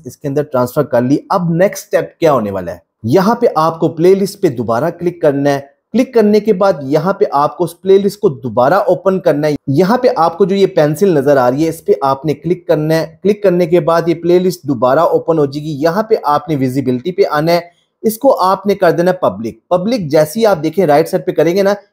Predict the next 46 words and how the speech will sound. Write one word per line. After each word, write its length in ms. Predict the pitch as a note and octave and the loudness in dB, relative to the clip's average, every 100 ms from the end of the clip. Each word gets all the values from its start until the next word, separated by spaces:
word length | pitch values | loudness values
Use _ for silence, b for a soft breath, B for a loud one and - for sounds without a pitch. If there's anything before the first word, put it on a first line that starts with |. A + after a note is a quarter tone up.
| - | -4
ये 60 | E3+ | 0
मैं 140 | D#3+ | 0
जूम 260 | A#2+ E3 F3+ | 2 0 2
करके 220 | E3+ D3 | 0 0
बताता 340 | A#2+ A2+ A2 | -2 -4 -4
हूँ, 80 | C#3+ | 0
ये 80 | F#3 | 0
पहले 220 | F#3+ G3+ | 2 0
अनलिस्ट 440 | - G3+ A3+ A3 | 0 0 0 0
हुई 160 | F3+ D#3+ | 0 2
हुई 100 | F3 | 0
थी, 120 | G3 | -2
जैसे 240 | F3+ E3 F3+ | 0 -2 0
कि 120 | F#3 | 0
हमने 200 | F3 F#3 | 2 -2
क्रिएट 680 | - _ - F#3 F#3+ A#3 A3+ | -4 _ -2 2 4 2 0
करते 260 | F3 F#3 | -2 0
वक्त 260 | F3 F3+ F3 | 0 -2 -4
अनलिस्टेड 520 | E3 E3 E3+ E3+ E3 C#3 | -4 -2 -2 -4 -6 -4
रखी 240 | A#2+ B2 | -6 -6
थी। 220 | G#2+ F#2+ _ _ _ _ - | -10 -14 _ _ _ _ -4
अब 140 | A3 G#3+ | -2 2
यहाँ 240 | G#3 A3+ | 2 2
पे 100 | B3 | 2
आपको 300 | F#3 F#3 A3 | 0 0 -2
पब्लिक 460 | F#3+ D3+ D#3 G3 - | 0 0 0 -2 0
करना 260 | F3+ F3 | 0 2
है 140 | F3+ - | -2 2
और 140 | F3 | 0
सेव 400 | F3+ - D3+ D3 - | 0 -4 -2 -2 -2
पे 80 | C#3+ | -6
क्लिक 300 | C3+ C3 - | -4 -8 -6
करना 180 | A2 | -6
है, 60 | A#2+ | -6
तो 120 | B2 | -6
ये 140 | E3 E3+ | -2 -2
पब्लिक 440 | - B2+ A#2+ C3 | 0 -2 0 -2
हो 80 | A2 | -2
जाएगी, 400 | F#2 F#2 E2 F#2 - _ B2+ | -6 -10 -12 -18 -20 _ 0
लोगों 280 | D3 E3 | 2 2
तक 240 | G3 G#3+ G#3+ b b | 2 0 -2 b b
शो 280 | - A#3 A#3 | -2 2 4
होना 300 | G3 D#3+ E3 | 2 0 -2
स्टार्ट 320 | - B2 A2+ | -4 -6 -4
हो 100 | G#2 | -8
जाएगी। 320 | F#2+ E2+ F#2 | -12 -18 -20